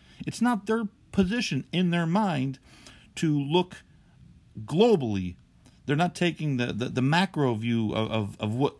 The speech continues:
we should be doing for the good of horse racing. They're looking at it from their own particular bottom line, and, and that's,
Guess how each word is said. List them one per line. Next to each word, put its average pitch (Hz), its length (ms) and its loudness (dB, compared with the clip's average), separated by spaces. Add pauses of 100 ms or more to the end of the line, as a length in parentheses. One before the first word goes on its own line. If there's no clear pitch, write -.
(240)
we 131 140 2
should 117 200 -2
be 117 100 -2
doing 123 360 2 (280)
for 131 460 2
the 117 80 0
good 139 200 4
of 113 100 -2
horse 151 340 0
racing. 92 340 -4
They're 151 140 -2
looking 131 520 -4 (380)
at 117 160 2
it - 120 -12
from 110 360 0
their 107 180 -4
own 113 280 0
particular 120 540 -6
bottom 98 380 -4
line, 117 400 -4 (100)
and, 104 380 -2
and 104 200 -4
that's, 117 440 -6